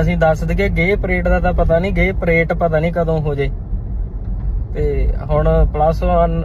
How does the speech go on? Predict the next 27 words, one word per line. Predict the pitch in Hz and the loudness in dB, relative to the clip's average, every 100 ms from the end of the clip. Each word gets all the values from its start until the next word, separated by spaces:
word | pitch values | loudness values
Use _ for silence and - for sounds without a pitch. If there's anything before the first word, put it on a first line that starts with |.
| - | -2
ਪਲੱਸ | 165 170 - | 0 0 0
ਟੂ | 190 196 190 | -4 -2 -2
ਦੇ | 185 | -2
ਪੇਪਰ | 175 170 160 170 | -4 -4 -2 -2
ਹੋਏ | 160 170 175 | 0 0 0
ਆ | |
ਤੇ | 170 151 | -2 0
ਦਸਵੀਂ | 147 151 175 | -2 -2 -2
ਦੇ | 170 | -2
ਪੇਪਰ | 165 156 156 | -2 -2 0
ਹੋਏ | 151 151 | 0 0
ਆ, | 160 160 - - - - 135 | -2 -4 -4 -4 -4 -4 -2
ਬੱਚੇ | 139 - 170 | -4 -2 -2
ਵਿਹਲੇ | 156 156 180 | 0 0 0
ਹੀ | 180 | -2
ਆ। | 170 165 - - - - - - - - - - | 0 -2 -2 -4 -6 -6 -6 -6 -6 -6 -6 -6
ਤੇ | 131 123 - - - | -6 -4 -4 -4 -6
ਵੀਹ | - 143 165 | -4 -2 -2
ਪੱਚੀ | 170 170 170 | 0 0 0
ਬੱਚੇ | 156 156 165 | 0 0 2
ਨਵੇਂ | 151 143 156 160 | 2 2 2 4
ਆਏ | 156 156 | 2 2
ਵੇ | 156 | 2
ਆ, | 165 | 2
ਉਹ | 165 | 0
ਕਹਿੰਦੇ | 165 165 165 | 0 0 0
ਵੀ | 156 156 151 131 | -2 -4 -6 -6